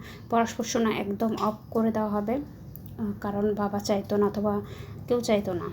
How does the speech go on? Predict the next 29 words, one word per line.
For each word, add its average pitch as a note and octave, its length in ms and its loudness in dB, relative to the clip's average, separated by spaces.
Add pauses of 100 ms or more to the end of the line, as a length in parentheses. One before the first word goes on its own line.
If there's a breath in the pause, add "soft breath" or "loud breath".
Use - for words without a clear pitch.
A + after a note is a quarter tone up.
(540 loud breath)
তো A#3 60 -2
কেউ A#3 180 2
হেল্প G#3+ 300 0
করারও G3 280 2
ছিল G3 240 -2
না। G3 200 -2
তো, G#3+ 80 2
আহ, G#3 140 6 (400 loud breath)
মেয়ে A3+ 160 8
মানুষ A3 420 4
হওয়াতে G#3+ 240 2
আমি G#3 300 6
কোচিং A#3 340 2 (460)
করিও A3 360 2
নাই, A#3+ 200 2
আবার G3+ 220 -4
আমাকে F#3+ 280 -2 (100)
কেউ, G#3 100 0
উম, G#3 600 -4 (100)
টা-, - 100 -6
আমার G3+ 200 0
টাকাও G#3+ 280 -2
ছিল A3+ 220 -4
না B3 180 2
আমি G#3+ 300 4
কোচিং G#3+ 260 -2
করবো G#3 320 -2
অথবা, G3+ 320 -2 (400 loud breath)
আহ, G3+ 420 -2